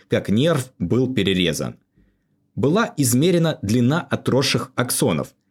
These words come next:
которая была примерно на пятьдесят процентов больше у мышей, которые голодали. Профессор Ди Джованни сказал: «Я думаю, что сила этого заключается в том,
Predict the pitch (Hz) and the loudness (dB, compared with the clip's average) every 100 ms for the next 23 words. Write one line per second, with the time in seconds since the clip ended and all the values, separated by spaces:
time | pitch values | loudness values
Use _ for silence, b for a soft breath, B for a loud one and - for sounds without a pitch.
0 | _ - 110 180 165 156 139 123 127 175 | _ -6 -2 0 2 0 0 0 2 2
1 | 147 127 127 120 117 117 - 87 - 85 | 0 -2 0 0 0 0 0 -2 0 -2
2 | 85 87 127 202 - 76 B B - 135 | -2 -2 0 0 -2 -4 B B -2 0
3 | 170 - 226 - - 117 247 220 160 160 | 0 0 0 -2 -2 -2 0 0 2 0
4 | 135 95 78 62 - _ _ _ _ _ | 2 0 -2 -4 -10 _ _ _ _ _
5 | _ _ _ 120 123 226 - 190 - 110 | _ _ _ -4 0 0 0 -2 -4 -2
6 | 180 107 120 104 175 185 160 - 107 90 | 0 0 0 0 0 0 0 0 0 0
7 | - - 640 - - 135 262 135 85 - | 0 2 2 0 -2 -2 -2 -4 -6 -8
8 | - 208 - 254 175 - 190 127 104 107 | -8 -8 -4 -2 -4 -4 -6 -4 -6 -8
9 | - - 175 147 - - 247 - | -10 -4 -4 -4 -10 -4 -4 -4